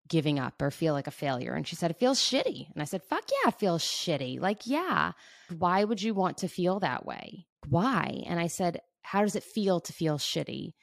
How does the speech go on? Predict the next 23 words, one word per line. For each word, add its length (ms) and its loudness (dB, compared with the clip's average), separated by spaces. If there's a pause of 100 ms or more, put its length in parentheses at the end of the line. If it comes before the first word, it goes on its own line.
(420)
And 100 0
it 180 -2
took 340 0 (100)
us 340 0 (100)
a 60 0
really 260 4
long 240 0
time 380 2
to 100 0
get 440 -4
down 460 4
to 640 2 (480)
the 180 2
word 640 0 (220)
sad. 720 -4 (180)
"I 160 0
feel 220 0
sad." 540 -2 (140)
And 420 4 (120)
feeling 640 4
guilt 480 2
and 160 0
shame 600 2